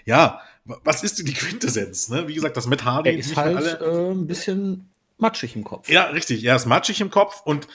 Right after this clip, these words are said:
Speaker 1: man muss ja auch dazu sagen, Jericho, man merkte Jericho an, dass der es auch ganz genau weiß,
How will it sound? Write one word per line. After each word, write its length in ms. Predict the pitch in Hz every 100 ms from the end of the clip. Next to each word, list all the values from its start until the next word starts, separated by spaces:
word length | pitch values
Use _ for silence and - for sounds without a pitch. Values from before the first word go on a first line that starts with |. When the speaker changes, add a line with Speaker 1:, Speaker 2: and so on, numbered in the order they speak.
| - _
Speaker 1:
man 160 | 131 127
muss 140 | 180
ja 100 | 185
auch 40 | 160
dazu 240 | 147 185
sagen, 340 | 156 123 127 127
Jericho, 720 | 147 143 135 135 139 - 117
man 140 | 123 117
merkte 240 | 135 131
Jericho 300 | 120 123 113
an, 140 | 120 131
dass 140 | 107
der 120 | 107
es 60 | 104
auch 100 | 101
ganz 180 | 101 -
genau 220 | 90 95
weiß, 500 | 113 95 - -